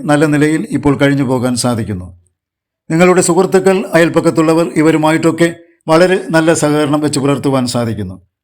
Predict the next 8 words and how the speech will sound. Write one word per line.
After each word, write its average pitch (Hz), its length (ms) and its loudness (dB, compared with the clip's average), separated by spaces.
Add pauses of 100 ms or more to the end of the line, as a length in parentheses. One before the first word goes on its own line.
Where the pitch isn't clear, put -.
(100)
നല്ല 135 200 0
നല്ല 139 220 0
യാത്രകൾ 139 460 0
ചെയ്യാനും 131 440 0 (100)
ഇടവരുന്നു. 110 480 -4 (760)
മറ്റുള്ളവരിൽ 185 500 2
നിന്നും 185 260 0
സഹായങ്ങളും 165 680 0